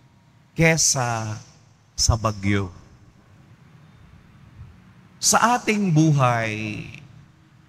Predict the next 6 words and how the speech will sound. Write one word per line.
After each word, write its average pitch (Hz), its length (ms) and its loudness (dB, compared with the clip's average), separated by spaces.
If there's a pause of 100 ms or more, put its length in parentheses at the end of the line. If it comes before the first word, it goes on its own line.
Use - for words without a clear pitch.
iba't 180 400 2
ibang 165 480 0
bagyo 135 640 0 (360)
ang 131 240 -4
ating 135 480 -6
nararanasan. 107 960 -2